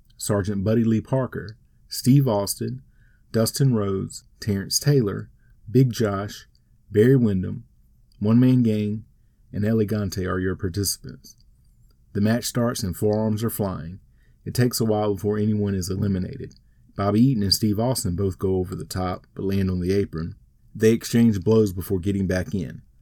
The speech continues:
Smothers hitting Parker with shots in the corner. Taylor, Big Josh, and Ranger Ross eliminated. Thomas Rich then eliminated.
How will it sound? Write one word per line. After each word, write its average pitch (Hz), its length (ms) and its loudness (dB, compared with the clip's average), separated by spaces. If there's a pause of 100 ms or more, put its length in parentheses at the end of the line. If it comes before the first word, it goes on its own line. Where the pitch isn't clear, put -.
(260)
Smothers 117 480 2
hitting 101 240 -2
Parker 107 340 -2
with 92 160 -6
shots 107 380 0
in 98 80 0
the 101 100 0
corner. 101 460 -6 (400)
Taylor, 123 500 2 (340)
Big 107 200 4
Josh, 113 360 0
and 98 140 -2
Ranger 101 240 -2
Ross 117 320 0
eliminated. 90 640 -6 (240)
Thomas 107 400 0
Rich 180 300 6
then 98 160 -2
eliminated. 87 720 -6